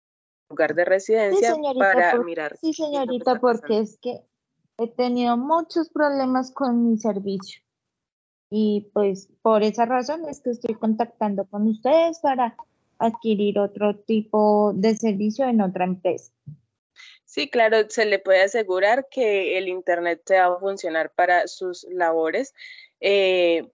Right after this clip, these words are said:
Speaker 1: pero no sé si, uh, aparte de eso tenga o-, alguna otra duda o desee adquirir el plan.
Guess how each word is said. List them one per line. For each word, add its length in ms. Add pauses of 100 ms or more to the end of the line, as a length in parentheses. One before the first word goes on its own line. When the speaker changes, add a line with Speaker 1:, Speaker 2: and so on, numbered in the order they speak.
Speaker 1:
pero 260
no 180
sé 260
si, 340
uh, 260 (100)
aparte 500
de 260
eso 220
tenga 540
o-, 80
alguna 600
otra 300
duda 500
o 400
desee 640
adquirir 800
el 180
plan. 300